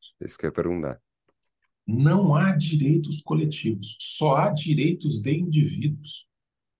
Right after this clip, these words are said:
Speaker 2: Não há coletividade que mereça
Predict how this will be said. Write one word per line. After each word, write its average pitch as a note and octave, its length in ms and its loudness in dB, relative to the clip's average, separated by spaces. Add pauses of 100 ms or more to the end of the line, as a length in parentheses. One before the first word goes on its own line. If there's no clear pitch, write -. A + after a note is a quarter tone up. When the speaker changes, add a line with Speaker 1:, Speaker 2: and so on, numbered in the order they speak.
(960)
Speaker 2:
Não C#3+ 320 4
há A3 220 0
coletividade C#3+ 1600 0 (260)
que D3 160 -6
mereça C3+ 760 0